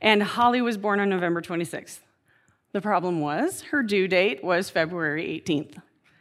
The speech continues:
She's always had her own plans. This was not how it was supposed to go, and we had planned and prayed and done everything right and trusted God with our little growing family,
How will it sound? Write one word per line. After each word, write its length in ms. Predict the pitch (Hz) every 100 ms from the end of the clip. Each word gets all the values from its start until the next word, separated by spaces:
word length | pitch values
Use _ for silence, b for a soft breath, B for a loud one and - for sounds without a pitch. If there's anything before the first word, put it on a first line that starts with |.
| b _
She's 280 | - 214 180
always 220 | 160 151
had 120 | 160
her 100 | 156
own 160 | 160 175
plans. 380 | 160 160 156 - b b b b b b
This 260 | 180 214 220
was 160 | 240 202
not 560 | 226 214 208 185 180
how 220 | 202 190
it 100 | 185
was 140 | 175 214
supposed 400 | 196 202 175 -
to 80 | 175
go, 300 | 156 190 320 B B B B B
and 640 | - 202 190 170 156 151 151
we 120 | 170
had 200 | 175 175
planned 440 | - 202 185 190
and 140 | 180 175
prayed 400 | 233 190 190 190
and 100 | 180
done 140 | 175
everything 380 | 175 180 180 160
right 280 | 151 170 247
and 140 | 170
trusted 460 | - 190 196 208 175
God 240 | 175 220
with 100 | 240
our 140 | 196 196
little 180 | 208
growing 300 | 226 220 214
family, 420 | 214 220 220 233